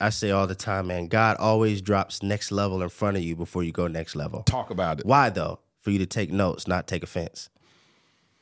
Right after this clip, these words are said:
Speaker 1: Think about it. Before David ever sat, sat on the throne, he was in the palace with King Saul on the throne.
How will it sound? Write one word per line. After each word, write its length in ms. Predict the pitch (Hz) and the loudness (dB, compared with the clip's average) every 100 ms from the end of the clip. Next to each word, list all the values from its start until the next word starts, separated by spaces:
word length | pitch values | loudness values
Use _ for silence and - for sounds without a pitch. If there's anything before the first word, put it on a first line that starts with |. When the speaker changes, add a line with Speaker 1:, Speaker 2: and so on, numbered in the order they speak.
| _ _ _ _ _ _ _ _ _ _ _ _ _ _ _ _ _ _ _ _ _ | _ _ _ _ _ _ _ _ _ _ _ _ _ _ _ _ _ _ _ _ _
Speaker 1:
Think 220 | - 262 262 | -2 0 4
about 240 | 127 92 | 4 4
it. 80 | - | 0
Before 360 | 117 - 190 202 | -4 4 6 6
David 320 | 175 196 165 | 6 2 4
ever 160 | 165 147 | 4 2
sat, 360 | - 160 139 | 0 -2 -2
sat 200 | - 160 | -2 0
on 100 | 135 | 2
the 60 | 117 | 2
throne, 320 | 113 160 127 | 4 4 4
he 100 | 131 | 2
was 140 | 123 113 | 2 2
in 100 | 117 | 0
the 60 | |
palace 440 | 110 123 107 92 101 | 0 2 2 0 0
with 180 | 98 - _ | -2 -2 _
King 240 | - 131 | 0 0
Saul 240 | 113 120 104 | 2 0 0
on 60 | 90 | -2
the 60 | |
throne. 320 | 80 85 - | -2 -4 -4